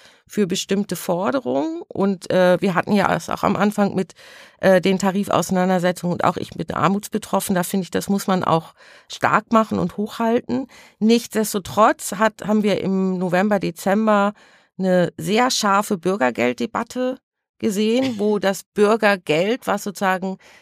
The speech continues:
ja auch nicht der ganz große Wurf und die Abschaffung von Hartz vier war, aber trotzdem ein Versuch war,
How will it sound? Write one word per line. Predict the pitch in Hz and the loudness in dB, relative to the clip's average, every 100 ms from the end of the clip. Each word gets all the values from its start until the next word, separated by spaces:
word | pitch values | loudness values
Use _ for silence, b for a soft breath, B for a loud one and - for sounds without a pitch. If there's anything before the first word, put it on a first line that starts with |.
| b - | b 0
ja | - | 4
auch | 196 | 4
nicht | 226 208 | 2 0
der | 190 160 | 0 2
ganz | 151 226 - | 2 0 -4
große | 196 226 233 180 | -4 -2 -2 -2
Wurf | 208 214 | -2 0
und | 202 180 | -2 -2
die | |
Abschaffung | - 190 202 190 190 | -2 -2 -4 -4 -6
von | 180 185 | -6 -4
Hartz | 185 180 | -4 -6
vier | - 220 233 | -6 0 2
war, | 220 170 | 4 2
aber | 175 175 | 2 -2
trotzdem | - 233 - 247 220 | 0 0 0 -2 -2
ein | - 185 | -2 -4
Versuch | - 185 185 262 - | -4 -6 -6 -8 -2
war, | 202 196 196 | 2 2 2